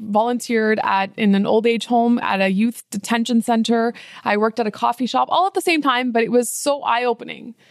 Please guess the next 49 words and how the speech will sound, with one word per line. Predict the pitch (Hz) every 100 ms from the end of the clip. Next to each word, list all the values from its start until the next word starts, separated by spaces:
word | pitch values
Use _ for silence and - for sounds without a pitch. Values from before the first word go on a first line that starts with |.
| - -
to | 269
learn | 240 240 247
about | 233 -
all | 208 226 233
these | 247 220
different | 233 226
aspects. | 214 233 - 196 -
So | 226
I | 220
think | 285 269
it | 269
makes | 254 -
you | 247
a | 233
really | 220 226
well-rounded | 220 202 208 214 208 202 202
person. | - 269 - - - - - - -
And | 269 247
now | 247 302
I | 320
think | 294 262 -
it's | 240 - 190
your | 190 220 226
humility | 220 262 262 320 269 226
and | 220
the | 220
fact | 233 247
that | 277
you're | 240 220
well-rounded | 208 220 214 220 220
that | 208 214
makes | 226 - -
you | 240
really | 208 233 254
the | 214
right | 202 214
guy | 214 208
for | 214 226
the | 196
red | 196
carpet, | - 214 214 202 -
because | 226 214 202
you're | 208 214
dealing | 240 262 269
with | 233 196 -
<laughs> | -
some | - 220
larger-than-life | 226 214 220 240 220 202 202 202
personalities. | 226 214 196 190 208 247 311